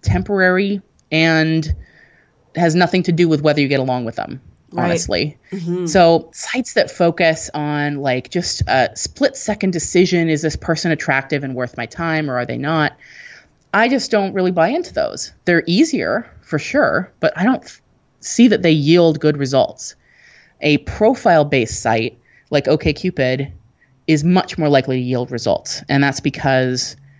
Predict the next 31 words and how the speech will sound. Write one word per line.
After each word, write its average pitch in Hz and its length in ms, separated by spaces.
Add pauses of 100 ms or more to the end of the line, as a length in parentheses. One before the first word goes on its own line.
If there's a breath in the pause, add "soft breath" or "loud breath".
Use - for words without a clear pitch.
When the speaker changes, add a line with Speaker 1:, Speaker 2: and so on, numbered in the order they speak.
(220 soft breath)
Speaker 1:
you're 170 160
not 160 300
just - 260
going 139 220
by 139 100
looks. 139 340
You 143 80
can 147 140
actually 135 280
look 135 200
into 131 160
who 143 160
that 135 180
person 135 340
is 127 400
and 123 380
read 190 200
a 160 40
little 127 200
bit 127 120
about 85 300
them 117 320
and 123 200
check - 240
out 127 120
their 123 80
questions 117 640
and 123 100
stuff - 220
like 160 140
that. - 260